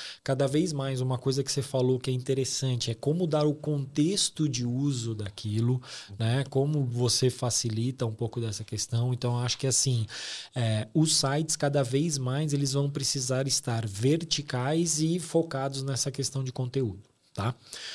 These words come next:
Com relação ao marketing, eu acho que tem uma tendência muito forte de micro-influenciadoras, né? Ou seja, eu acho que aqui toda essa parte de influencers, a gente tem as influencers que ajudam na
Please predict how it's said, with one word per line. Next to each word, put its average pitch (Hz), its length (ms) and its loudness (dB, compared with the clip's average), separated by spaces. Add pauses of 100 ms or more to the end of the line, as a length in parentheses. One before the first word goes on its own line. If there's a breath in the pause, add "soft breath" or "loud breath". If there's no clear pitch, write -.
(240 loud breath)
Com 190 140 2
relação 185 520 0
ao 170 120 2
marketing, 117 580 -2
eu 120 100 2
acho 120 140 -2
que - 60 -14
tem 131 100 0
uma 127 140 0
tendência 127 500 0
muito 147 420 2
forte 123 520 0
de 120 100 -2
micro-influenciadoras, 123 1700 -2 (880)
né? 110 200 0 (440 loud breath)
Ou 135 120 4
seja, 113 420 2
eu 110 60 -2
acho 120 160 0
que - 80 0
aqui 147 280 0
toda 156 280 4
essa 151 200 2
parte 147 320 -2
de 135 100 -2
influencers, 117 1040 -2 (140)
a 139 80 2
gente 131 320 0
tem 135 180 0
as 117 140 0
influencers 123 840 0
que - 140 -2
ajudam 127 720 0
na 123 280 -2